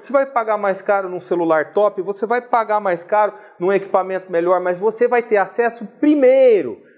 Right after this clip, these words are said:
do que todo mundo. Você, você vai ter aquele know-how inici-, inicial primeiro do que todo mundo. Então, isso é importante pra você, tá certo? Por isso eu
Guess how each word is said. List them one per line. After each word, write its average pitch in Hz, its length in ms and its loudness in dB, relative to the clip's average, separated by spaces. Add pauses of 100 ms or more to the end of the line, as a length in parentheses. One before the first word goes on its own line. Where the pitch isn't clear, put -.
(140)
do 175 120 0
que 196 100 2
todo 185 300 2
mundo. 151 280 -4
Você, 185 320 0 (320)
você 175 280 2
vai 208 160 -2
ter 240 160 -2
aquele 226 320 -4
know-how 208 760 0
inici-, 226 680 -6 (200)
inicial 202 760 0 (200)
primeiro 226 460 0
do 190 100 4
que 185 80 0
todo 160 240 -4
mundo. 139 180 -2
Então, 202 200 0
isso 233 460 0
é 185 120 2
importante 147 640 -4
pra 135 140 0
você, 123 340 -4
tá - 260 -2
certo? 196 340 0
Por 262 100 -8
isso 277 220 -4
eu 254 220 2